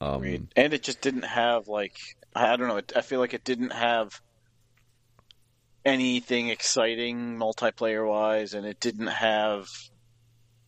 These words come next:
Speaker 2: that I can recall, any, any big D L C of its own. It was just kind of like, "Here's the game, play it, and forget about it."
Speaker 1: Yeah. Yeah.
Speaker 2: Which, again, I, I,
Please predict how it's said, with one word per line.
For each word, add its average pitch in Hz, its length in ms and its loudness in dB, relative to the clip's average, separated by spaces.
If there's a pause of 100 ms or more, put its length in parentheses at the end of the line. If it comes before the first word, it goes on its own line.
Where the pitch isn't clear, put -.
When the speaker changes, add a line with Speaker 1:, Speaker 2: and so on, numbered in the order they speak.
Speaker 2:
that 104 180 4
I 104 80 2
can 110 180 -8
recall, 104 460 0
any, 104 200 -8
any 113 220 -2
big 101 260 -4
D 110 140 0
L 98 80 4
C 120 160 -2
of 101 80 -4
its - 140 -6
own. 104 380 0 (1500)
It 110 100 2
was 98 120 -2
just - 220 0
kind 107 160 2
of 98 80 -2
like, 101 200 0
"Here's 110 240 -2
the 107 80 -10
game, 107 400 0
play 104 280 2
it, 92 140 -2
and 92 220 -8
forget 92 300 -2
about 85 240 0
it." 82 80 -4 (840)
Speaker 1:
Yeah. 69 140 -2 (1400)
Yeah. 64 160 -6 (640)
Speaker 2:
Which, - 180 -18
again, 113 260 4
I, 107 160 0
I, 110 220 0